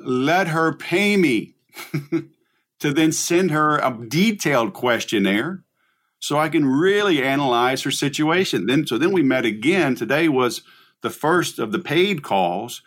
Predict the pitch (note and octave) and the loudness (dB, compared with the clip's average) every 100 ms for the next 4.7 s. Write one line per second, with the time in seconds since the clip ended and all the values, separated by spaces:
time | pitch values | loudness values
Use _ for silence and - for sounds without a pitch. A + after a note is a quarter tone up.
0 | - - _ - C3 A#2+ D3 E3+ F3 D#3+ | -20 -20 _ -6 -4 0 2 2 2 2
1 | C#3 G#2+ A#2 - - A#2+ B2 A#2+ A#2 A2+ | -2 -2 -6 -6 -2 2 2 2 2 0
2 | A2+ A2 - A2+ G#2 F#2+ G#2+ C3+ G2 E2 | -2 -4 -2 0 2 0 0 0 -2 -6
3 | A2+ - - - B2+ C#3 D3+ C3+ D3 E3+ | -12 -14 -16 -6 -2 0 0 2 2 2
4 | A#2+ E3 C#4 - - E2 F2+ | 2 0 0 -4 -8 -12 -16